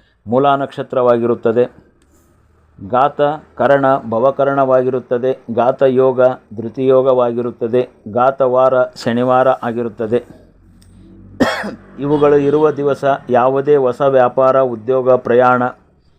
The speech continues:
ಯಾತ್ರೆಗೆ ಹೋಗುವುದು, ಮುಖ್ಯವಾದ ವ್ಯಕ್ತಿಗಳಿಗೆ ಭೇಟಿಯಾಗಲು ಹೋಗುವುದು, ಹೋಗುವುದು, ಇವು ಇರುವ ದಿನ ಬಿಟ್ಟು ಮುಂದಿನ ದಿನ ಹೋಗುವುದು ಉತ್ತಮವಾಗಿರುತ್ತದೆ.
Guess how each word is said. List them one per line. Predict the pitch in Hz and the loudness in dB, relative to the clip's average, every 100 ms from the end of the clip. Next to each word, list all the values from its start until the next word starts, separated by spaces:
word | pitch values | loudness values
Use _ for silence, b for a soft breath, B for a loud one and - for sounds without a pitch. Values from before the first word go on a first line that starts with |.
| _ _ | _ _
ಯಾತ್ರೆಗೆ | 113 131 - 135 131 | -2 -2 0 -2 0
ಹೋಗುವುದು, | 127 123 120 123 117 113 120 - _ _ _ _ _ _ _ _ _ - | -2 -2 -2 -2 -2 -2 -2 -4 _ _ _ _ _ _ _ _ _ -14
ಮುಖ್ಯವಾದ | 135 - 139 131 131 | -12 -4 -2 0 0
ವ್ಯಕ್ತಿಗಳಿಗೆ | 135 123 - 127 - 139 127 120 123 123 - - - - - - - - - - | -2 -2 -6 -10 -6 -2 0 0 0 -2 -4 -20 -20 -20 -20 -20 -20 -20 -20 -6
ಭೇಟಿಯಾಗಲು | 113 123 127 135 127 123 127 | -2 -2 0 2 2 2 -2
ಹೋಗುವುದು, | 120 120 120 117 113 110 | -2 -2 0 -2 -2 0
ಹೋಗುವುದು, | 127 123 120 113 110 123 - - - - - | 0 0 0 -2 -4 -6 -10 -20 -20 -20 -6
ಇವು | 123 139 | -2 2
ಇರುವ | 131 139 151 | 2 2 2
ದಿನ | 131 127 135 | 0 0 -2
ಬಿಟ್ಟು | 117 123 127 127 117 | -2 -2 -2 -2 0
ಮುಂದಿನ | 131 139 135 | -2 0 0
ದಿನ | 120 123 | 0 0
ಹೋಗುವುದು | 127 120 123 120 117 123 135 - - - - | 0 0 0 0 0 0 -2 -6 -16 -12 -8
ಉತ್ತಮವಾಗಿರುತ್ತದೆ. | 131 143 139 131 123 120 117 - 101 | -2 0 0 0 0 -2 -6 -8 -10